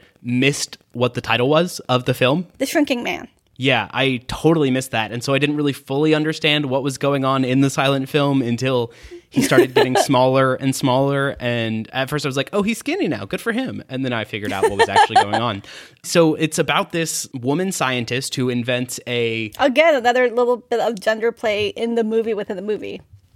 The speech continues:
Speaker 1: Played by Paz Vega.
Speaker 2: Yes.
Speaker 1: Um, and she is, she develops this, like, serum to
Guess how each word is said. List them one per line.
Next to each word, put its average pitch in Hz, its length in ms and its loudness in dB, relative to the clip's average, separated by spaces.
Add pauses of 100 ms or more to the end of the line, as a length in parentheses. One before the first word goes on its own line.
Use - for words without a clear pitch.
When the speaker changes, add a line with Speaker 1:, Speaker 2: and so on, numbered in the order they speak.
(120)
Speaker 1:
Played 151 240 2
by 120 160 0
Paz 127 380 -2
Vega. 107 500 -2 (280)
Speaker 2:
Yes. 180 320 0
Speaker 1:
Um, 104 220 -6 (540)
and 127 520 0
she 156 460 0
is, 127 720 -2 (240)
she - 180 0
develops 135 440 0
this, 131 360 -4
like, 123 220 -8
serum 127 540 2
to 120 500 -2